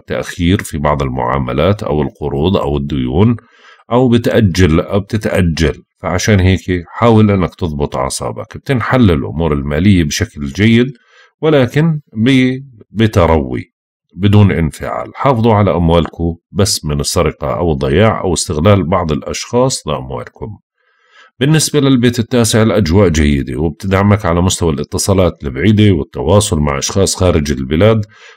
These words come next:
على مستوى المناقشة والحوار، وعلى مستوى المقابلات والسفر البعيد برضو، وأمور لها علاقة بالامتحانات الجامعية ممتازة، وحاول برضو إنك تستغلها إذا كان عندك امتحان أو عندك مقابلة اليوم.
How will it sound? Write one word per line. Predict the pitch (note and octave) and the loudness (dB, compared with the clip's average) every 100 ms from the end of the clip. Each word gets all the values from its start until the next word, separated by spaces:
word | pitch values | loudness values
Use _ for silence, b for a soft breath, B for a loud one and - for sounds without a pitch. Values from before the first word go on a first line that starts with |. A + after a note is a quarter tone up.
| B | B
على | G#2+ A#2+ | 0 2
مستوى | A#2 - A2+ | 2 0 2
المناقشة | A2+ G#2 G#2+ G#2+ G#2 G#2 - G#2+ | 4 6 6 4 2 -2 2 4
والحوار، | F#2+ D#2+ - D#2+ E2 G2+ G2+ | 4 0 0 0 2 2 0
وعلى | C2+ E2+ E2+ | 0 0 0
مستوى | F#2+ - B1+ | 0 -4 -6
المقابلات | A1+ A1 - F#2 E2+ F2+ G#2 A2+ - _ _ | -6 -8 -4 -2 2 4 4 2 -4 _ _
والسفر | F#2+ A#2+ - A#2+ A2 F#2 | -4 -2 2 0 0 0
البعيد | C#2+ C2 G#1+ D#2+ A2 | 0 -2 0 2 2
برضو، | E2 G2+ G#2 A#2+ B2 b b b b - | 2 0 2 0 -2 b b b b -4
وأمور | A2 B2 C#3+ D3 E2+ | 0 2 4 4 4
لها | A2 F#2+ | 2 2
علاقة | A2+ A2+ A#2 | 0 0 0
بالامتحانات | G#2 A#2+ A2 A2 G#2 G2+ G2+ G#2+ G#2 - - - | 2 2 2 0 -2 2 4 4 2 -12 -20 -6
الجامعية | F#2+ E2+ F2 D#2 C2+ B1+ B1 D#2 _ _ _ _ _ _ _ _ _ _ _ _ - | -4 0 2 2 0 -4 -6 -8 _ _ _ _ _ _ _ _ _ _ _ _ -2
ممتازة، | G#2+ G#2+ G#2 G2+ E2 F2+ D2+ - | 4 4 4 2 2 -2 -4 -10
وحاول | F#2 - G#2+ E2+ D2+ | -6 2 4 4 2
برضو | E2+ D2+ D2+ - - | 0 0 -2 -6 -6
إنك | F#2+ F2+ | -2 -2
تستغلها | - F#2 - D2+ E2 D2 E2+ | -2 -8 -4 -2 0 0 0
إذا | D2 D2 | -2 -4
كان | - F#2 | -2 -2
عندك | D2+ D#2+ D2 D2 | 0 0 -2 -4
امتحان | F2 E2 D2+ - A#2 C3 | -10 -8 -8 -2 -2 0
أو | F#2 D2 | -2 -2
عندك | D#2+ D2+ - | 0 -2 -4
مقابلة | D2+ - E2 C#2+ C#2 | -10 -2 -2 -2 -4
اليوم. | A#1+ A#1 G2+ | -6 -8 -14